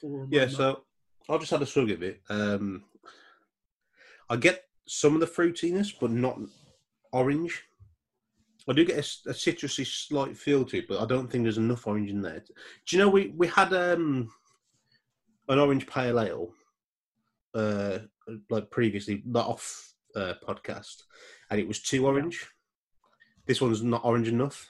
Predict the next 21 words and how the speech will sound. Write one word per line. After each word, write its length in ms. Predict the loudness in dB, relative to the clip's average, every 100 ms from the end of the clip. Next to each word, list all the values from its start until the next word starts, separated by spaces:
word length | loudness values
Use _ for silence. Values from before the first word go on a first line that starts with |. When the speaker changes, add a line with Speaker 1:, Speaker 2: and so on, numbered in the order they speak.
| -10
Speaker 2:
so 380 | -2 0 -2 -6 -20 -20 -8
I 40 | 0
think 200 | 0 2
in 100 | 0
between 320 | 0 0 0
the 80 | 0
two, 460 | 0 0 0 -4 -16 _ _ _ _ _ _ _ _ _ _ _ _ -20 _
we 140 | -4 -2
need 60 |
to 60 | -2
get 100 | -2
that 160 | -2 0
balance, 280 | 0 0
Speaker 1:
Okay. 80 | -2
Speaker 2:
try 100 | -4
and 80 | -2
get 80 | 0
the 80 | 2
orange 240 | 0 0
stuff. 240 | -4 -6 -2
Now, 260 | 2 2